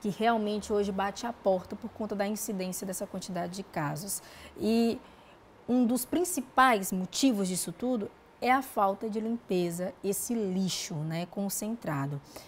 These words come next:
Com esses mutirões, já existe um feedback relacionado a isso,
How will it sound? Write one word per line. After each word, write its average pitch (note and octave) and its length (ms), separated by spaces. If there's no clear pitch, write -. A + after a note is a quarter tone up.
Com B3+ 100
esses C#4 240
mutirões, A3+ 800
já A3+ 160
existe B3 320
um D4 80
feedback F3+ 760
relacionado E3+ 640
a D#3+ 80
isso, F#3 320